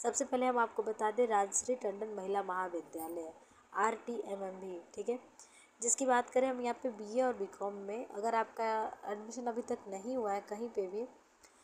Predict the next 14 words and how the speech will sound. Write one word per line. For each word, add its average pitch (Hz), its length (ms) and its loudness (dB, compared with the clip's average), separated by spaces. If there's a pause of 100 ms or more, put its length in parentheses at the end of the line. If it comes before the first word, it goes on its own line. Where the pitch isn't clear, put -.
(280)
अगर 220 220 4
आपको 233 240 2
बीए 220 320 6
या 240 80 6
बीकॉम 220 420 0
करना 185 360 -4
है 240 140 0
तो 240 140 -2
आप 240 240 0
यहाँ 220 300 -2
पे 226 60 0
अपने 214 320 -4
जाएं 208 360 0
और 190 520 -2